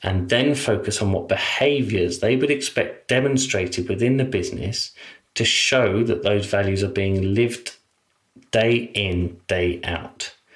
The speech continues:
not just posters on a wall. If the statement is "We care," prove it, measure it.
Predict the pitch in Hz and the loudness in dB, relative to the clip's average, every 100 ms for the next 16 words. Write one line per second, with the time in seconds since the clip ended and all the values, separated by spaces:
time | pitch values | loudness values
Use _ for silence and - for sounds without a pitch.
0 | - - _ - 101 107 117 - - 101 | -20 -20 _ -4 2 2 2 -2 -2 0
1 | - - - 92 87 - 85 - 92 87 | -2 -6 -4 -2 -2 -2 -2 0 0 2
2 | 85 87 - - - _ _ _ _ _ | 2 0 -2 -10 -18 _ _ _ _ _
3 | _ _ - - - - - - 131 131 | _ _ -20 -18 -16 -16 -18 -4 -2 0
4 | 143 - 139 131 127 117 117 - 120 113 | 0 2 0 2 0 0 -2 2 2 2
5 | 113 123 92 85 - - _ _ _ _ | 0 2 2 -2 -8 -20 _ _ _ _
6 | - - 113 92 85 - - _ _ _ | -4 2 2 2 -4 -8 -18 _ _ _
7 | - - - 101 110 101 85 80 | -20 -14 -2 2 2 2 0 -4